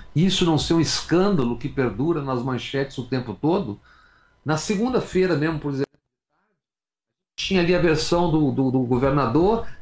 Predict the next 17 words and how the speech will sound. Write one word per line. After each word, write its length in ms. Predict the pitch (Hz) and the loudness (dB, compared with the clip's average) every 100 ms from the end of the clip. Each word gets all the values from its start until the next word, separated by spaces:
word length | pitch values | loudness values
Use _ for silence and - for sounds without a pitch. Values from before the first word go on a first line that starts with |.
| - | -4
e 80 | 151 | -4
tinha 440 | - - 180 185 | -4 -2 2 2
no 160 | 147 160 | 4 4
uol. 340 | 147 127 - - - - - - - - - - - - | 4 2 -2 -6 -10 -10 -12 -12 -12 -12 -12 -18 -20 -2
Tinha 180 | 196 | 0
a 60 | 175 | 4
versão 280 | 147 - 185 | 2 2 2
do 60 | |
governador 540 | 185 180 180 160 214 226 | 2 2 2 4 2 0
e 60 | |
tinha 20 | 196 | -6
um 680 | _ _ _ _ _ _ _ | _ _ _ _ _ _ _
comentário 300 | - 160 165 | -2 -2 2
de 60 | |
alguém 360 | 175 135 156 165 | 0 2 0 0
do 80 | 185 | 2
uol. 320 | 185 123 | 2 0